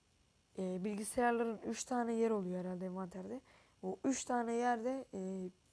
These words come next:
bilgisayar malzemelerinizi envanterinize koyun, arabaya çalıştırın, evinize gidin. Belki o, o şekilde atmaz ama ben bunu, oyunu indireceğim ve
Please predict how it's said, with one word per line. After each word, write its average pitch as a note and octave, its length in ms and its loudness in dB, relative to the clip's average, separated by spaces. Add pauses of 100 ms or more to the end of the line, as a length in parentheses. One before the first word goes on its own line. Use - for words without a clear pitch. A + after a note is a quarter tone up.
(360)
bilgisayar G#3 400 4
malzemelerinizi G3+ 760 2
envanterinize G#3+ 680 -4
koyun, B3+ 300 -2
arabaya A3+ 340 -2
çalıştırın, B3 500 -6 (460)
evinize A#3 380 4
gidin. G3+ 260 -8 (420)
Belki C4 380 0
o, A3+ 80 0
o B3 160 2
şekilde A#3+ 340 -2
atmaz C4 500 -4 (320)
ama A#3 160 0
ben A#3 160 0
bunu, G#3+ 180 -2
oyunu G#3 280 0
indireceğim A#3 560 -4 (420)
ve A#3+ 240 0